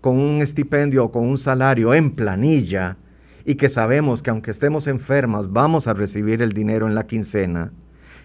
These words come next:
¿Qué hacemos para proteger o para ayudar o para apoyar a las personas mucho más debilitadas?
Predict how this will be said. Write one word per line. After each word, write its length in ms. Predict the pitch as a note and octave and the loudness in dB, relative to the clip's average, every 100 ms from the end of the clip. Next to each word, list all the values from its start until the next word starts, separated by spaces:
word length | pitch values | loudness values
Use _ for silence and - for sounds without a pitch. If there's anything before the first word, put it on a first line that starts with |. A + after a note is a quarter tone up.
| - | -2
¿Qué 220 | C#3+ D3+ | 4 4
hacemos 600 | D#3+ D#3+ D#3+ A2 A2+ A#2 - - | 4 2 0 0 -4 -8 -16 -10
para 200 | - B2 | 0 0
proteger 600 | A#2 A2+ A2 G2 B2 C3+ | 2 -2 -4 -2 2 4
o 80 | C#3+ | 2
para 180 | B2+ G2+ | 0 -4
ayudar 520 | F2+ F#2+ G#2 C3+ C#3 | -4 -2 4 6 6
o 140 | B2+ G#2 | 2 0
para 220 | G#2 G2 | -4 -4
apoyar 560 | G2 G2+ G2+ B2+ B2 A#2+ - - | -4 -4 2 4 4 0 -14 -8
a 120 | - B2+ | 0 2
las 160 | B2 | 0
personas 440 | - A2+ B2+ C#3 C3+ | -2 -4 -2 0 0
mucho 280 | A2+ G#2+ | 0 -2
más 260 | G2 A2 A#2 | -2 0 2
debilitadas? 760 | A2+ G2+ F#2 F#2 F2 F2 F2+ | 2 0 -2 -4 -6 -6 -8